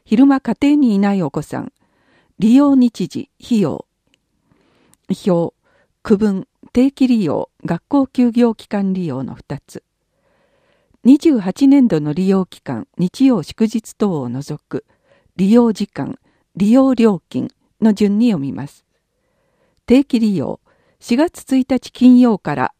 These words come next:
二十九年三月三十一日金曜まで。月曜から金曜は、放課後から午後六時まで。延長利用は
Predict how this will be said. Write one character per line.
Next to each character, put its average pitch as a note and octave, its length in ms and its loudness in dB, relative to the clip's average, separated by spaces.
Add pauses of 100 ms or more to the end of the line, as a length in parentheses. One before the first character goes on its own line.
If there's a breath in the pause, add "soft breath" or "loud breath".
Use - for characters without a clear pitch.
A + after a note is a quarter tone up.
(140)
二 C4+ 160 6
十 B3 260 2
九 A3+ 240 2
年 C#3 220 -2
三 D4 240 0
月 A#3 220 -2
三 B3+ 240 4
十 D#3 180 -2
一 D#3 220 -6
日 F#3+ 240 -4
金 G#3+ 280 2
曜 F#3 180 0
ま A#2 160 -6
で。 - 160 -18 (880)
月 G#3+ 260 0
曜 D4+ 200 4
か G3+ 120 -2
ら E3 120 -6
金 G#3 280 2
曜 F#3+ 240 0
は、 A#2+ 160 -4 (340)
放 D4 240 2
課 C#4 160 -2
後 C4 120 0
か B3 120 -2
ら A#3 120 -2
午 B3+ 140 2
後 A#3+ 140 0
六 D#3+ 220 -2
時 E3 120 -6
ま C3+ 140 -8
で。 A#2 160 -12 (500)
延 C4 180 6
長 C4 240 2
利 A#3 160 2
用 D3+ 220 0
は D3 180 -4